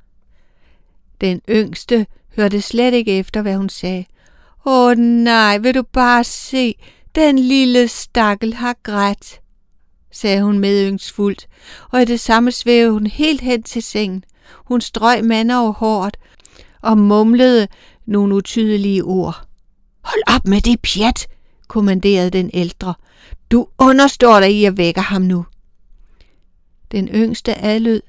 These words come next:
og gled bort fra sengen med en lidt trodsig mine. Næppe havde hun gjort det, før Manne med et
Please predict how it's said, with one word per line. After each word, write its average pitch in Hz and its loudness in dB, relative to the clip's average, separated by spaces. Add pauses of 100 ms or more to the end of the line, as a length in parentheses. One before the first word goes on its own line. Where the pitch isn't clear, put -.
(420)
og 220 -4
gled 226 4
bort 214 0
fra 277 -6
sengen 220 -2 (100)
med 202 -2
en 190 -2
lidt 202 -2
trodsig 185 -4
mine. 180 -6 (1400)
Næppe 214 2
havde 226 -2
hun 202 -2
gjort 185 -6
det, 214 -6 (460)
før 247 4
Manne 208 2
med 214 4
et 208 -2